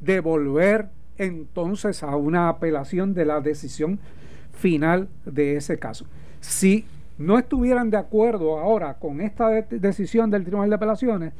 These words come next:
pues le queda el recurso de, primero, la reconsideración ante el Tribunal de Apelaciones,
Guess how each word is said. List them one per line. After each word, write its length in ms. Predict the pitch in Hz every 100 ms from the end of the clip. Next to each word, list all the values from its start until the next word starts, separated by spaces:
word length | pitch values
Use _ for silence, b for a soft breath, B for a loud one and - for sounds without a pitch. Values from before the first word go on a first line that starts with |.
| B B B B -
pues 200 | 160 143
le 140 | 147
queda 340 | 165 220 233
el 80 | 196
recurso 720 | 151 156 - 220 247 208 214 254 - - - -
de, 240 | - 151 160
primero, 440 | - 151 175 262
la 160 | 247 202
reconsideración 1000 | 214 220 240 208 240 233 214 240 220 151
ante 220 | 147 143
el 80 | 135
Tribunal 320 | 151 135 151
de 60 | 170
Apelaciones, 680 | 180 196 185 202 151 156